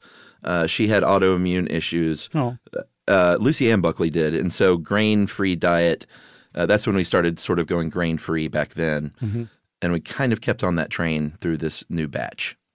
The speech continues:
Speaker 2: Yeah, I've seen grain can be kinda hard on dogs sometimes. For,
Speaker 1: Yeah.
Speaker 2: uh, it, it's not uncommon from what I saw, too.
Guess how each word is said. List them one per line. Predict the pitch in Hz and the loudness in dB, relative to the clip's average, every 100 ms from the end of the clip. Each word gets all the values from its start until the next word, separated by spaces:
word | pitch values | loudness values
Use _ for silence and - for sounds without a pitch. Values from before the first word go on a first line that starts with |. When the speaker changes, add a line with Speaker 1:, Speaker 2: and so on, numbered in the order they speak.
| _ _ _ _ _ _ - | _ _ _ _ _ _ 2
Speaker 2:
Yeah, | 208 180 143 | 6 6 6
I've | 175 180 | 0 0
seen | - 269 277 196 - | -2 2 2 2 -6
grain | - 170 190 226 220 | -10 -2 0 0 0
can | - 160 | -2 -2
be | 160 | -4
kinda | 147 - 151 135 | -4 0 2 2
hard | 127 139 147 | 2 2 4
on | 117 113 | 2 0
dogs | 113 113 120 - | -2 -2 -4 -10
sometimes. | 117 113 120 120 135 127 - _ | -10 -8 -8 -6 -8 -10 -16 _
For, | _ - - - | _ -8 -8 -4
Speaker 1:
Yeah. | 95 82 78 | -2 0 0
Speaker 2:
uh, | 160 - | -2 -2
it, | 165 147 | 0 0
it's | 160 139 - | 0 -2 4
not | 160 156 | 4 4
uncommon | 143 131 - 120 123 123 | 2 0 -2 -2 -2 -8
from | - 120 | -10 -8
what | 127 | -6
I | 135 | -8
saw, | - 127 131 | -8 -8 -8
too. | - 127 120 | -10 -12 -12